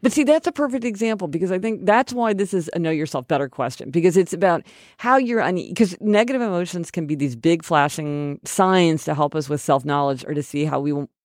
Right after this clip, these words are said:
we might wanna make our lives better. And what it was a sign to you was, like, in a way, my words aren't matching what I really want, because I don't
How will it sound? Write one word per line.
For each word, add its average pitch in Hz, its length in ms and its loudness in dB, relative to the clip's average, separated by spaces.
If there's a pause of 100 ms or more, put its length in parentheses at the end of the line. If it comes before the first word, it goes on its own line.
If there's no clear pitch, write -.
(200)
we 165 240 0
might 160 240 0
wanna 143 200 -2
make 139 200 -2
our 139 100 0
lives 131 240 -2
better. 139 300 0 (520)
And 190 380 2
what 190 220 4
it 175 80 -2
was 190 160 0
a 175 60 -4
sign 180 300 -2
to 247 120 -10
you 294 100 -4
was, 180 160 -4
like, 151 280 0 (280)
in 196 120 2
a 196 40 4
way, 208 220 4
my 180 160 2
words 156 480 2 (140)
aren't 165 260 -2
matching 147 840 -2
what 160 140 0
I 156 60 4
really 147 360 2
want, 131 420 -6 (180)
because 165 220 2
I 170 100 6
don't 185 320 2